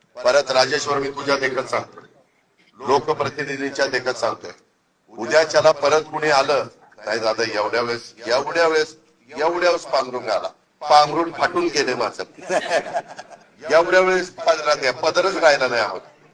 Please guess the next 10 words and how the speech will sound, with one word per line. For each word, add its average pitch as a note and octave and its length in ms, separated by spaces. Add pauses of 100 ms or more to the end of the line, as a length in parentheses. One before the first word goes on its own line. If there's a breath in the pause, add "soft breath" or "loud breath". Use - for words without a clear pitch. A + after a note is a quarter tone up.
(600)
असलं B2+ 440
अजिबात D3+ 440
चालणार C#3 400
नाही. C#3+ 260 (540)
तुम्ही B2+ 180
तुमच्या D3 400
कार्यकर्त्यांना C3+ 800
पण C#3+ 180 (100)
खाली A#2+ 200
सांगा, B2 380